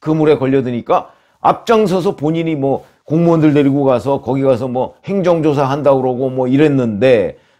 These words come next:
자, 그럼 그 이후에 그 또 유사한 종교단체들이 뭐 이런 식으로 집단 감염 사태가 있었습니다.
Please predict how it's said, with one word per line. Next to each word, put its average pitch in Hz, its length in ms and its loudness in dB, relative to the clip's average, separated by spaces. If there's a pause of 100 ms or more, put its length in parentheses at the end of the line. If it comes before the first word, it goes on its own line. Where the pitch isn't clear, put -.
자, 170 180 0
그럼 156 240 -2
그 190 180 0
이후에 170 640 -2 (680)
그 139 440 0
또 190 140 2
유사한 175 440 0
종교단체들이 165 800 -4 (240)
뭐 170 160 2
이런 185 200 4
식으로 156 240 -2
집단 214 400 -2
감염 190 280 0
사태가 156 520 -2
있었습니다. 139 600 -8